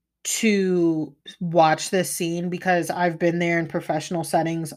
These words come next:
all the time. All the time. Even still to this very day. And Erika is saying, like, "You do fit in here." <sighs>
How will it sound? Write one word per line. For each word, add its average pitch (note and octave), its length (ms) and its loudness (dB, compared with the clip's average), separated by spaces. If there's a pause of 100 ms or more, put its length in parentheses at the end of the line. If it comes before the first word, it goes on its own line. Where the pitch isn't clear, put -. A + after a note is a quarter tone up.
(120)
all D#3+ 500 -2 (140)
the F3 220 -2
time. E3+ 720 -4 (1300)
All E3 160 6
the D3+ 100 -2
time. A2 420 -6 (100)
Even E3+ 260 2
still D#3 260 0
to E3+ 100 0
this D3+ 200 0
very E3 680 0
day. - 360 -6 (1700)
And A3+ 160 6
Erika C4+ 460 4
is G#3+ 200 6
saying, G3 340 4
like, F3+ 280 -2
"You A3 180 0
do C4+ 280 6
fit - 240 -2
in D#3+ 140 -8
here." - 420 -14 (1200)
<sighs> - 60 -6